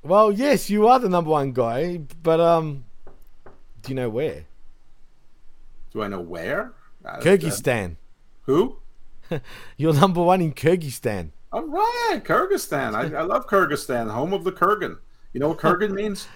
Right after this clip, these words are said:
Speaker 2: Mounds.
Speaker 1: Really?
Speaker 2: Yeah, Kurgans are mounds. They're like burial mounds. But that's
Speaker 1: Oh.
Speaker 2: K U R G E N, not Kurgan. But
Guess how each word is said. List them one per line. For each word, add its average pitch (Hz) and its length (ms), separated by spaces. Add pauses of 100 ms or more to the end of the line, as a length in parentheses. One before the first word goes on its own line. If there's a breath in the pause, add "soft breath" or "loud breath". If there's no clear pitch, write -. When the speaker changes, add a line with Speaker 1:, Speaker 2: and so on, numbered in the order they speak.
Speaker 2:
Mounds. 107 720 (720)
Speaker 1:
Really? 135 460 (260)
Speaker 2:
Yeah, 262 220
Kurgans 160 400
are 175 80
mounds. 175 340
They're 101 100
like 101 200
burial 110 320
mounds. 78 480 (180)
But 127 80
that's 139 260
Speaker 1:
Oh. 160 240
Speaker 2:
K 135 160
U 120 280
R 113 200
G 113 380
E 107 40
N, 107 180
not 98 260 (320)
Kurgan. 110 380
But 131 200